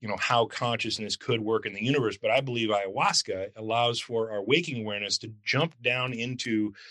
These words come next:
a direct conversation with a very deep, very intelligent level of our own subconsciousness. And so it's like when you, when you go into an ayahuasca experience, it basically introduces you to a, a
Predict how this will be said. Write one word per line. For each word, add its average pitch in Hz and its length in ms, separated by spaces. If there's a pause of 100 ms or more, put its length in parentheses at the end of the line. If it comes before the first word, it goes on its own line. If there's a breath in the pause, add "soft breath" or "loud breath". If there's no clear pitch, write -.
(460 loud breath)
a 110 80
direct 120 320
conversation 131 680
with 104 200
a 107 280 (300)
very 143 320
deep, 113 360
very 110 280
intelligent 104 520
level 104 240
of 98 100
our 98 180
own 113 160
subconsciousness. - 880
And 104 120
so 123 200
it's 117 120
like 117 260
when 117 120
you, 160 260 (100)
when 120 120
you 151 100
go 151 260
into 135 180
an 113 80
ayahuasca 107 580
experience, 90 800 (1200 loud breath)
it 131 360
basically 156 640
introduces 127 840
you 110 240
to 113 340
a, - 720
a 107 40